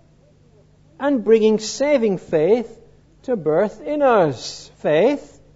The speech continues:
comes by hearing the word of Christ.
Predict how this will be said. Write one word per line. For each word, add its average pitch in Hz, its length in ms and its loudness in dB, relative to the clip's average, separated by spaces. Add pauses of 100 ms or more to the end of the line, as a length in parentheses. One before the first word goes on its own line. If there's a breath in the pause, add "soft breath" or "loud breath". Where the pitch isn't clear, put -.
(180)
comes 196 420 -2
by 240 280 -10 (120)
hearing 233 680 0 (400 soft breath)
the 269 140 -2
word 160 300 0
of 226 140 -6
Christ. - 800 -12